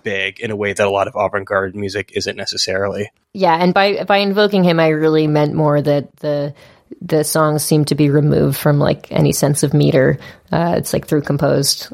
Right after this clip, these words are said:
Speaker 2: um, m-, more in a way that, that poetry is. 'Cause he,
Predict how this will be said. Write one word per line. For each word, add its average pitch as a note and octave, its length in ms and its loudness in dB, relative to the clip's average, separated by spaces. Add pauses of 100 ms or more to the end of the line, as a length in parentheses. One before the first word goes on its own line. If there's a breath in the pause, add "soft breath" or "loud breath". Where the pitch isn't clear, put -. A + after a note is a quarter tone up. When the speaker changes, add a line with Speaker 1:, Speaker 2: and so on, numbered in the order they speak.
Speaker 2:
um, C#3 400 2 (640 soft breath)
m-, - 200 -2
more C#3+ 240 4
in C#3 80 2
a C#3 60 4
way C#3 180 4
that, C3+ 260 0
that - 260 -2
poetry D#3+ 340 2
is. C#3+ 100 -2
'Cause G3 140 0
he, A#3 220 2